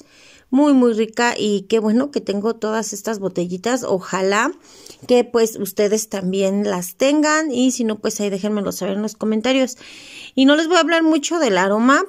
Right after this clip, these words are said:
porque, como les digo, ya tengo reseñita, pero pueden ir y checarla. Lo que sí es que es un aroma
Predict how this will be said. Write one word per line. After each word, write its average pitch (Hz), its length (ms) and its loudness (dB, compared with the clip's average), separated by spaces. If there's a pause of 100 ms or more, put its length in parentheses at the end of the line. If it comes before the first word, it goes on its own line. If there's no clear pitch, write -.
porque, 214 360 0
como 202 280 0
les 208 160 0
digo, 277 200 0
ya 247 240 0
tengo 240 280 -2
reseñita, 202 680 -2 (500)
pero 262 280 0
pueden 233 300 2
ir 220 120 0
y 220 80 -4
checarla. 202 640 -2
Lo 214 300 2
que 208 120 0
sí 262 340 0
es 220 200 -2
que 240 160 0
es 226 160 -6
un 233 160 0
aroma 220 480 0